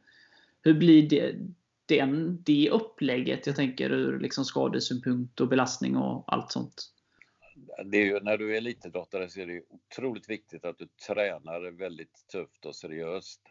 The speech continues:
Speaker 2: Och samtidigt är det väldigt viktigt att du då, som jag var inne på innan, tillför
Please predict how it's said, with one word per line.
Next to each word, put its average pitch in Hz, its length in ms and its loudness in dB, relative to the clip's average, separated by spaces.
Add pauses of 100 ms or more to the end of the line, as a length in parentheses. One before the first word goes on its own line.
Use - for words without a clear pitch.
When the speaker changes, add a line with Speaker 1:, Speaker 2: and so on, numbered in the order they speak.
(260)
Speaker 2:
Och 85 180 -10
samtidigt 78 560 -8
är 85 60 -8
det 87 80 -6
väldigt 85 280 -6
viktigt 82 380 -14
att 73 180 -8
du 82 100 -10
då, 76 280 -8
som 78 180 -14
jag 76 140 -8
var 78 100 -6
inne 82 160 -6
på - 120 -8
innan, 76 300 -8
tillför 80 420 -6